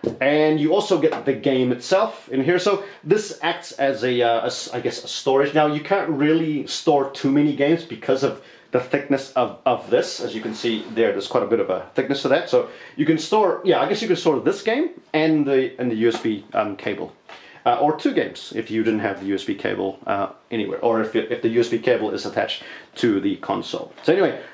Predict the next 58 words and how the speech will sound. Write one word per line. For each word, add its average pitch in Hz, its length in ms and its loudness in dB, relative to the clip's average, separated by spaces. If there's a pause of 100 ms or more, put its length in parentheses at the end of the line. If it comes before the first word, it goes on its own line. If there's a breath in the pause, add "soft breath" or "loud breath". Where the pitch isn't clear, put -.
(240 loud breath)
there 240 200 4
it 220 60 2
is, - 300 -4
Mortal 165 560 4
Kombat. 117 520 0
Now 110 140 0
this 139 180 0
is, - 320 -8
yeah, 117 180 2
unofficially 127 420 0
it 113 60 2
is 107 100 -2
Mortal 110 280 0
Kombat 104 220 -4
nine. 98 280 -4 (600 loud breath)
It 135 180 2
also 165 460 2
does 135 320 2 (100)
three 131 560 0
D. 113 380 0
Now 120 180 2
I've 143 200 0
played 147 240 0
this 147 160 -2
game 143 180 2
in 113 140 -4
three 127 180 0
D 135 260 2
and 117 380 -2 (360)
I, 127 80 0
yeah, 120 260 0
I, 117 260 0
I 120 40 -2
couldn't... 123 440 -2 (680 soft breath)
I - 60 -2
couldn't 175 200 0
play 170 100 2
the 139 80 2
whole 135 180 2
game 123 220 0
in - 80 -12
three 117 160 2
D, 117 180 0
<laughs> 110 80 0
believe 110 220 0
me. 104 180 -2
It, - 180 -4
uh, 123 60 4
I, 113 360 2
I - 20 -4
got 110 180 -2
nauseous 107 480 -2
just, - 340 -8
um, 98 360 -4
just 101 120 -6
by 104 120 -2
playing 95 260 -4
it. - 180 -12